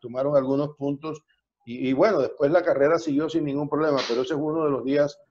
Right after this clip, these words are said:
más recordados del ciclismo colombiano por el rostro lleno de sangre de, lleno de sangre de Lucho Herrera.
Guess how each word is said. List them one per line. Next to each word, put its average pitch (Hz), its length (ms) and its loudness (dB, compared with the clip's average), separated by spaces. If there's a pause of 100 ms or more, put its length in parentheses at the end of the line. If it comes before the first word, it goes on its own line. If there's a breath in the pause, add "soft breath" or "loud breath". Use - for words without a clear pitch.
(140)
más 151 180 0
recordados 139 540 4
del 123 100 -6
ciclismo 135 400 -4
colombiano 135 540 0
por 113 160 -6
el 104 80 -8 (120)
rostro 139 420 2
lleno 143 300 2
de 135 60 -2
sangre 131 480 -4
de, 113 280 -8 (360)
lleno 135 240 -2
de 139 60 4
sangre 139 340 2
de 120 100 0
Lucho 127 280 0
Herrera. 107 220 -8